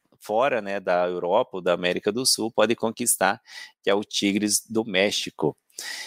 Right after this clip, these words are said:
Para esse bate-papo, estou na parceria do meu grande colega e amigo, professor William.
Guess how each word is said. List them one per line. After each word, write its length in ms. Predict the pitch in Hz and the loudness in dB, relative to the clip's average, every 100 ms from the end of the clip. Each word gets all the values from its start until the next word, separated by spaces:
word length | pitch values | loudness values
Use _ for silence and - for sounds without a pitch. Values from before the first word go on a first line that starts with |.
| - - - | -16 -20 -2
Para 200 | 107 123 | 0 0
esse 180 | - 127 | -2 2
bate-papo, 640 | 131 - - 123 151 143 | 0 0 -2 0 0 -2
estou 200 | - 120 | -6 -2
na 240 | 120 98 | 2 2
parceria 760 | 87 - 127 - 120 110 135 143 | 0 0 0 2 0 0 2 2
do 180 | 117 104 | 0 -2
meu 220 | 110 113 | 0 0
grande 320 | 107 135 147 | 2 2 2
colega 680 | - - 113 101 127 151 131 | -4 -2 0 2 2 2 0
e 60 | 117 | -2
amigo, 460 | 107 135 165 131 | -2 0 0 -2
professor 540 | - 113 110 - 139 131 | -2 -2 0 0 0 0
William. 600 | 110 139 165 127 87 | -2 0 2 2 0